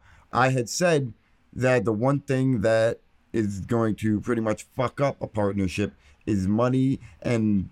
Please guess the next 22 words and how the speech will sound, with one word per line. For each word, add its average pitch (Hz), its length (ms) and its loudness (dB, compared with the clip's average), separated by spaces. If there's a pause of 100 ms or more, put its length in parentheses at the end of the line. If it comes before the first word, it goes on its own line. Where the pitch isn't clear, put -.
and 113 160 0
seeing 147 360 2
business 110 440 -2
a 110 60 -2
different - 340 -4
way. 120 240 -2 (420)
This 123 300 0 (140)
N 139 160 2
B 127 180 2
C 165 480 0 (560)
is 131 160 0
kinda 135 320 0
like 123 220 2
that 127 200 2
perfect 113 440 -4
proving 127 340 -2
point. - 300 -8 (520)
It's, 107 480 -2 (280)
okay, 131 420 0
everything 127 480 0
looked 147 260 -2
bright. 117 320 2